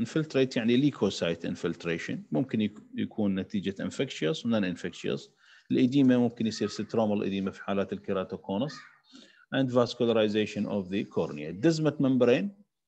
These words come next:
ب two signs رئيسيات هي البريكس والفولدز. راح ناخذهن،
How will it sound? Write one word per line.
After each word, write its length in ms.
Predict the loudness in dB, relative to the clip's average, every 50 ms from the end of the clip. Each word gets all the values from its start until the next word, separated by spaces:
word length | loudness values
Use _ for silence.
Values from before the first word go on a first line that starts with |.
| _ _ _ _ 0
ب 120 | 2 2
two 240 | 2 2 2 2 2
signs 400 | 2 2 2 2 2 2 0 0
رئيسيات 600 | -2 -2 -2 -2 0 2 2 2 2 2 0 0
هي 40 | 0
البريكس 760 | 2 0 2 4 4 4 4 2 -4 -8 -8 -10 -12 -10 _
والفولدز. 840 | 0 0 0 0 0 -4 -4 -4 -6 -8 -10 -12 -12 -14 -16 -18 _ _ _ _ _ _ _ _ _ _ -4
راح 140 | -4 -2 -2
ناخذهن، 520 | -2 -2 -2 0 -2 -2 -2 -2 -4 -4